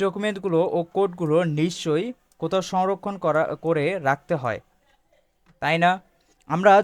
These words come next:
যখন কোনো ওয়েবসাইটে যাই, তখন আমরা কি বিভিন্ন ধরনের, যেমন ধরো YouTube, YouTube-এ যখন আমরা যাই, তখন আমরা YouTube-এ অসংখ্য ধরনের ভিডিও দেখতে পাই, প্লাস ওইখানে গো-, অনেক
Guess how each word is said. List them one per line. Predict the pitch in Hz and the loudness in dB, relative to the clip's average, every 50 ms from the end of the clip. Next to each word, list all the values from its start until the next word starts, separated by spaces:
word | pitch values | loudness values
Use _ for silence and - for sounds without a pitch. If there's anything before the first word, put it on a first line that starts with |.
| 170 180 | 4 -2
যখন | 156 165 185 180 190 | -6 -4 -6 -4 -4
কোনো | 190 196 170 | -4 -2 0
ওয়েবসাইটে | 151 151 156 151 - 180 180 180 175 147 147 | 0 0 0 0 0 0 0 0 0 2 2
যাই, | 135 120 127 143 170 170 - | 2 2 2 0 -2 -2 -4
তখন | 160 147 180 185 | -2 -2 -2 -2
আমরা | 185 185 175 170 | -2 -4 -4 -4
কি | 180 147 117 123 | -6 -6 -4 -4
বিভিন্ন | 139 147 151 156 160 147 | -6 -4 -2 -2 0 0
ধরনের, | 160 160 160 160 160 - - 143 | 2 2 2 0 0 -2 0 0
যেমন | 165 185 208 208 | -2 0 0 2
ধরো | 214 220 208 165 151 147 147 143 147 160 | 2 2 2 0 -2 -6 -8 -4 0 0
YouTube, | 180 202 180 202 165 123 - _ _ _ - - 139 | 0 0 -2 -4 -6 -6 -8 _ _ _ -8 -4 -4
YouTube-এ | 160 175 185 214 208 208 190 | -4 -4 -4 -2 -2 -2 -2
যখন | 196 175 196 180 175 | -2 -2 -2 -2 0
আমরা | 165 156 131 123 | 0 -2 0 2
যাই, | 120 135 160 196 - _ _ _ _ _ | 0 0 0 -2 -6 _ _ _ _ _
তখন | - 151 175 202 | -6 -4 -4 -2
আমরা | 214 214 185 160 | 0 0 0 0
YouTube-এ | 160 - - 208 185 202 185 139 139 | -2 -2 -4 -4 -2 0 0 0 0
অসংখ্য | - - 214 214 - 214 180 190 | -2 -4 -6 -4 -4 -4 -2 0
ধরনের | 170 165 165 185 190 165 135 143 | -2 0 0 -2 -4 -4 -4 -4
ভিডিও | 143 147 165 156 143 127 | -2 0 2 0 0 0
দেখতে | 117 - - 117 - | -4 -6 -8 -10 -8
পাই, | 104 - - _ _ _ _ - | -10 -12 -12 _ _ _ _ 2
প্লাস | 160 175 202 202 - - | 4 4 4 4 2 -6
ওইখানে | 175 185 175 208 208 202 202 | -6 -4 -4 -4 -4 -2 -4
গো-, | 208 - 160 | -4 -4 -4
অনেক | 180 208 214 | -6 -6 -6